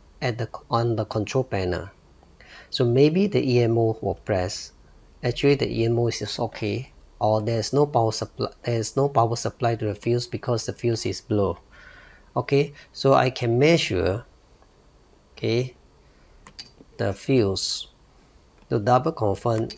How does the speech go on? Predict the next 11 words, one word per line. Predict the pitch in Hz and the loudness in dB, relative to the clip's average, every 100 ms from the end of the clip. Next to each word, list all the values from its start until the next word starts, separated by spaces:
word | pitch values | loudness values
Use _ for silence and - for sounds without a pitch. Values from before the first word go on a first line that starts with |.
| - | -6
is | 113 101 | -4 -2
the | 107 | -4
fuse | - 131 127 - | -2 0 0 0
blows | 120 113 110 98 | 0 2 2 0
or | 90 | -2
not. | 85 - - _ _ _ _ - _ _ _ _ _ _ _ _ _ _ - - - | -4 -6 -16 _ _ _ _ -20 _ _ _ _ _ _ _ _ _ _ -20 -20 -20
Okay, | - 123 131 | -8 -2 -2
the | 127 | -2
fuse | - 131 127 120 - | -2 2 2 0 -6
is | 123 98 | -6 -6
blown. | - 110 107 90 | -2 0 0 -2